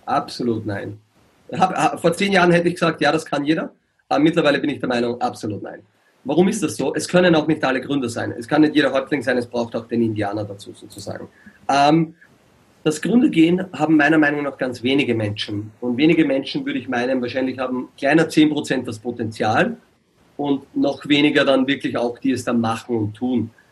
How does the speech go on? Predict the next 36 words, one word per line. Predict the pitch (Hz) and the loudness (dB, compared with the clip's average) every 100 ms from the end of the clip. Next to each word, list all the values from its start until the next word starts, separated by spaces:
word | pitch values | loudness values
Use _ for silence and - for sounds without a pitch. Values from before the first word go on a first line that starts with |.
| _ - | _ -6
Warum | 143 151 202 254 - | -4 2 4 4 0
ist | 190 - | -4 0
das | 175 - | -2 -2
so? | 131 - - - _ _ _ _ _ _ _ - | -2 -2 -4 -12 _ _ _ _ _ _ _ -14
Weil | 127 135 143 180 208 - | -2 2 4 4 2 0
auch | - - | -2 -4
viele | - 196 214 208 | -4 -2 2 2
nicht | 196 190 202 | 0 0 -2
dafür | 185 175 | 0 0
geboren | 170 - 131 165 170 | 0 -2 2 2 2
sind, | - 170 170 - - | 2 2 2 -4 -4
äh, | 139 | -2
selbstständig | 135 156 151 - 147 139 113 | 2 0 0 0 0 0 -4
zu | 123 | -8
handeln. | 120 120 104 90 90 - - | -4 -2 -2 -6 -8 -14 -4
Und | 147 151 - | -2 -2 0
du | 160 | 2
musst | 175 196 165 | 2 0 -2
als | 156 - | -2 0
Gründer | 160 175 160 151 - - _ | 2 4 2 0 -12 -20 _
gerade | - 139 156 170 | -6 0 2 2
die | 170 147 | 0 0
ersten | 143 147 160 | 0 0 0
Jahre | 131 117 123 135 135 _ _ _ | 2 0 0 -2 -4 _ _ _
so | - - - 151 165 - - | -18 -8 0 2 0 -4 0
viele | 160 151 120 | 2 2 0
Dinge | 151 151 113 | 2 4 2
machen. | 98 95 - 104 | -2 -6 -8 -4
Du | 131 | 0
musst | 151 - | 0 0
irgendwie | 185 202 180 170 | 0 2 2 4
so | 170 | 2
diese | 151 156 147 | 2 2 0
generalistische | - 147 147 135 139 185 - 175 - - | 0 2 2 0 0 -2 -2 -2 0 0
Eigenschaft | 131 160 165 151 - | 0 0 0 -2 -2
haben, | 139 135 | -2 0